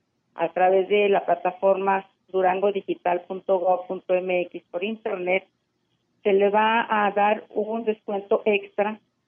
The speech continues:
en la, en los des-, en, en el pago de los refrendos. Es un cinco por ciento más de los años del dos mil dieciocho al veintiuno.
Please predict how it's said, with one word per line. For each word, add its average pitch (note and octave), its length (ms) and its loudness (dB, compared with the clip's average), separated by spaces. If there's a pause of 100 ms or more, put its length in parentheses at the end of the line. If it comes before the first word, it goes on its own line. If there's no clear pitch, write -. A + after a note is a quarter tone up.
(140)
en F#3 320 -8
la, E3 480 -2
en F3+ 260 -8
los F3 260 -6 (200)
des-, F#3 140 -6 (180)
en, E3+ 680 -8
en F3 100 -16
el E3+ 120 -8
pago G3+ 260 0
de G#3+ 60 2
los G#3 160 0
refrendos. G#3 540 0 (500)
Es G#3+ 180 -2
un B3 180 -4
cinco C4 360 -4
por A3 180 -2
ciento A3 320 -4
más G#3+ 300 0 (840)
de G#3 320 4
los G3+ 320 2
años A#3+ 480 0
del G3+ 240 2
dos G3 160 0
mil A#3 220 0
dieciocho A#3 560 0 (140)
al F#3+ 180 0
veintiuno. F#3+ 600 0